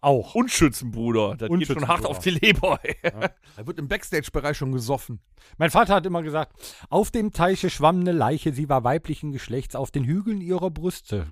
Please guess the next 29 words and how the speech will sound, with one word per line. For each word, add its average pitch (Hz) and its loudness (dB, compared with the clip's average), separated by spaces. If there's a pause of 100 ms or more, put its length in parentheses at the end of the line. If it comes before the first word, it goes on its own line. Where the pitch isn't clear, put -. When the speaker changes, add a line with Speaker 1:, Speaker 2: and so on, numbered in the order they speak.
Speaker 1:
quakten - -6
Frösche - -6
ihre 95 -8
Lüste 90 -8 (240)
und 196 2
durch 156 2
den 127 0
Geschlechtskanal 104 -2
schlängelt 147 -4
sich - -6
ein 120 -2
alter 95 -4
Aal 87 -4
und 139 -2
ihr 139 -2
Arsch, 104 -4
der 107 -6
war 92 -6
bemoost. 92 -8
Prost. - -6 (220)
Speaker 3:
Da 90 -10
hätte 113 -6
ich 123 -12
schon 107 -10
ein 127 -6
Bier 135 2
leer 127 0
gehabt 87 -6
jetzt. 80 -14